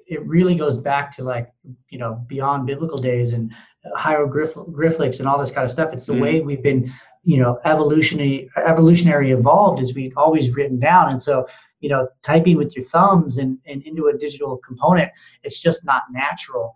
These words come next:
Speaker 1: So, like, I have access to the software as well, but I, I love this because this is so easy. And it's,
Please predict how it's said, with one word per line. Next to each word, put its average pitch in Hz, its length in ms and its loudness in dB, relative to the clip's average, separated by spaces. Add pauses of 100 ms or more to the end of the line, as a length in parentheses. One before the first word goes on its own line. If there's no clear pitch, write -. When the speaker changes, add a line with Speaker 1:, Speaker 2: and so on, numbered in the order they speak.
(220)
Speaker 1:
So, 147 580 4
like, 147 180 -6 (320)
I 214 100 6
have 170 180 4
access 139 400 -8
to - 60 -20
the 120 100 -14
software 123 400 -8
as 107 100 -12
well, 135 300 0
but 120 180 -8
I, 139 280 -2 (200)
I 160 120 0
love 135 420 -4 (100)
this 143 260 -8
because 123 300 -14
this 170 240 -8
is - 240 -12
so 165 260 -10
easy. 170 360 -8
And 127 80 -6
it's, - 140 -16